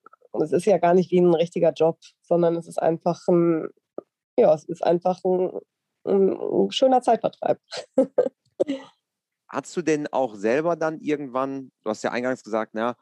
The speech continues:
Speaker 2: ich hab nie so an die Turniere gedacht, auch als ich, ähm, selber, sagen wir, im jugendlichen Bereich unterwegs war oder als Kind. Ist
Speaker 1: Ja.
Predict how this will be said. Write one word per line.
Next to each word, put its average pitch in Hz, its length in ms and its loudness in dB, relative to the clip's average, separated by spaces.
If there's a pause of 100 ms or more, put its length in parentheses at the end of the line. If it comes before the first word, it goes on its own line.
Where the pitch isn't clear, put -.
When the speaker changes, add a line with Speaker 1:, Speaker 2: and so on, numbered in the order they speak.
(640)
Speaker 2:
ich - 140 -10
hab 117 140 -8
nie 127 160 -4
so 127 160 -2
an 113 140 -6
die 113 100 -6
Turniere 143 440 -4
gedacht, 131 380 -2
auch 104 120 -2
als 101 240 -4
ich, - 440 -8
ähm, 104 400 -4
selber, 117 580 0
sagen 107 140 -6
wir, 101 80 -6
im 101 80 -12
jugendlichen 135 520 -6
Bereich 117 340 -4
unterwegs 113 580 -8
war 113 300 -4
oder 98 180 -6
als - 200 -18
Kind. 151 380 -10 (640)
Ist 160 240 2
Speaker 1:
Ja. 156 120 -10